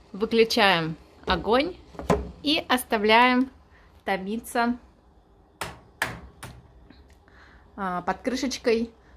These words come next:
на два-три часа. Этот глинтвейн вошел со мной в Новый год, потому что в новогоднюю ночь я просто упивалась моим любимым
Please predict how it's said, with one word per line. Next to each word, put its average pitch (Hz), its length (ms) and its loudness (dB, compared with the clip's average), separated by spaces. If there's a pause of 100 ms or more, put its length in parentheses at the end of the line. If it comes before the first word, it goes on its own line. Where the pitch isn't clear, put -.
(120)
на 294 200 4
два-три 208 580 0
часа. 170 480 -6 (1800)
Этот 240 340 -6
глинтвейн 226 840 -4 (120)
вошел 226 420 0
со 320 160 -4
мной 214 220 -6
в 214 100 -10
Новый 285 380 -2
год, 208 300 0 (340)
потому 226 320 -6
что 233 160 -8
в 220 40 -6
новогоднюю 226 680 -2
ночь 302 320 -2
я 196 120 -2
просто 254 460 -2
упивалась 254 1040 2
моим 220 240 -6
любимым 226 640 -6